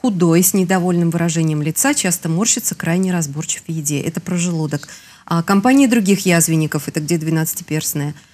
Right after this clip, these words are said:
Курящие, любящие поесть, выпить и повеселиться любя-, люди, они шумные, заводные, отнюдь не истощенные, едят с аппетитом.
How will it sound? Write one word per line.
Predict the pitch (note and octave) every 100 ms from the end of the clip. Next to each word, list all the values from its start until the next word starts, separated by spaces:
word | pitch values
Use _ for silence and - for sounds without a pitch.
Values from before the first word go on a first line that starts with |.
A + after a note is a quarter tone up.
| _ -
Курящие, | G3 B3+ D#4+ D4
любящие | A3 G3+ E3+ -
поесть, | F3 F3+ A3 C4+ F3+
выпить | G3+ A3 -
и |
повеселиться | - E3+ E3 - F3 F3 -
любя-, | E3 D3+ E3 D#3+
люди, | G3 F#3 E3+
они | E3+ E3
шумные, | F3 C#4 D#4 D4 A#3+
заводные, | G3 F3 E3+ G#3 B3
отнюдь | F3+ E3 G3+ A3
не | G3+ E3+
истощенные, | - D#3+ - G#3 G#3 F3 D3+
едят | C#3+ D#3+ E3
с | F3
аппетитом. | E3 - - B2+ - A2+